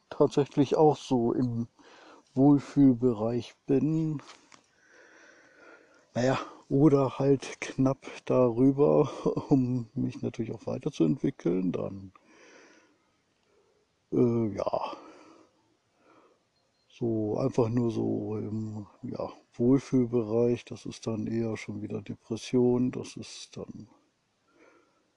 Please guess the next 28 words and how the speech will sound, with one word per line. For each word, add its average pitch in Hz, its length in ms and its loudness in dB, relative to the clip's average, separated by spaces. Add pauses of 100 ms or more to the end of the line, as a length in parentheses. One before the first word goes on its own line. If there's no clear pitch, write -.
(360)
auch - 220 2
nicht 135 200 -4
so 120 200 -4
sonderlich 113 500 -2
spannend. 123 760 4
So, 110 840 -6
ich - 140 -12
brauch 147 320 0
halt 120 160 -2
schon 113 340 -6
immer 104 300 -8
wieder 104 260 -12
was 98 180 -14
Neues 120 800 -6
und, - 180 -18 (1600)
oder 120 340 4
halt 113 180 0
auch 107 240 -4
ein 107 300 -6 (600)
Projekt, 123 500 0
wo 117 160 -6
ich 107 160 -12
mich 110 260 -8
richtig - 340 -14
intensiv 107 640 -8
dann 120 220 -2
reinknien 131 720 -4
kann. - 200 -14